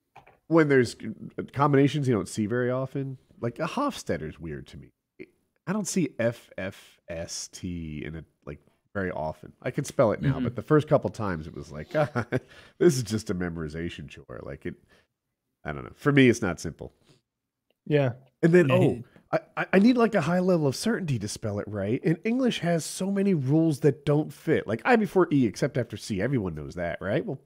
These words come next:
Speaker 1: fucking neighbor, fucking way, fucking sleigh. Um, th-, there's a lot of exceptions to this rule. A lot of
Speaker 3: Yeah,
Speaker 1: times.
Speaker 3: that's a terrible rule.
Speaker 1: Yeah. A-,
Speaker 2: Yeah.
Speaker 1: and, and, and there are some that don't even sound like that. And anyway, it's like, well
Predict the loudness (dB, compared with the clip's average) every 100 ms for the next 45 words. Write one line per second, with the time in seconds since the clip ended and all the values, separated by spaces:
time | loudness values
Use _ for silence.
0 | _ -6 -2 -2 0 0 0 -2 -4 -6
1 | -4 -2 4 6 6 4 2 -4 -4 -12
2 | -2 6 8 10 8 8 4 0 -16 -20
3 | 0 6 8 8 6 4 2 -4 -14 -20
4 | _ -4 4 6 6 6 6 10 10 10
5 | 6 4 6 6 2 -2 -2 -2 -2 -2
6 | 0 2 6 8 6 2 -6 6 12 12
7 | 12 6 4 0 -4 _ 8 10 10 6
8 | 2 4 4 4 0 -8 -4 0 2 2
9 | 0 4 6 4 0 0 4 4 4 4
10 | 6 6 6 0 -4 _ _ -4 0 2
11 | 2 4 4 4 2 -4 -12 -20 _ _
12 | _ _ 8 8 8 4 2 0 -2 -4
13 | -2 -2